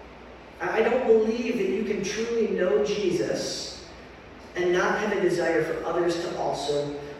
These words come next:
know him. When, when we recognize the extent of our, of our sinfulness and the depth of God's grace and mercy toward us in Christ, it, it should stir within us a,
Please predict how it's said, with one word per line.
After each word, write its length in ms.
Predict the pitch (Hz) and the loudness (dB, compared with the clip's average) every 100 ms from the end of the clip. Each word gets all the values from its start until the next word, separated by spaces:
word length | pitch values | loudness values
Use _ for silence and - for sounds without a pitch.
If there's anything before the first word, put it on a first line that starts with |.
| - | -4
know 240 | 165 165 | 0 0
him. 240 | 156 - - - - - - - - - | 0 -4 -8 -10 -14 -16 -16 -18 -18 -2
When, 160 | 180 190 | 0 4
when 140 | 220 | 6
we 300 | 226 214 - | 6 4 4
recognize 720 | - - 277 277 247 240 226 | 2 2 0 -2 0 0 0
the 200 | 196 185 | 0 0
extent 580 | 180 - - 180 214 175 | 0 -2 -2 -2 0 -2
of 220 | 175 170 156 | -2 -2 0
our, 300 | 151 151 - - - - | 0 0 -2 -6 -8 -6
of 160 | 151 | -6
our 220 | - 190 220 | 0 4 4
sinfulness 960 | - 202 202 220 233 240 - - - - - - - - | 4 0 0 0 -2 -4 -6 -8 -10 -14 -16 -16 -18 -10
and 220 | 175 180 180 | -4 0 0
the 180 | 160 | 2
depth 540 | 180 180 180 - - - | 2 2 2 -2 -6 -4
of 120 | 175 | 0
God's 240 | 170 165 165 156 | 2 2 0 -2
grace 600 | 156 190 - - - - - | 2 4 2 0 -6 -10 -6
and 200 | 175 170 | -4 0
mercy 400 | 165 170 196 196 | 0 0 0 0
toward 260 | 196 180 185 | 0 0 2
us 320 | 190 - 175 | 0 0 -4
in 120 | 170 160 | -4 -2
Christ, 500 | 165 - - - - - - - - - - - - - - - - | -2 -2 -4 -6 -10 -14 -16 -18 -18 -18 -18 -20 -20 -20 -20 -6 0
it, 60 | - | 4
it 160 | - | 4
should 180 | - 226 | 2 0
stir 440 | - - 220 226 233 | 0 2 4 6 6
within 260 | 208 214 | 4 2
us 200 | 190 180 | -2 0
a, 420 | 175 170 165 165 | 0 2 2 0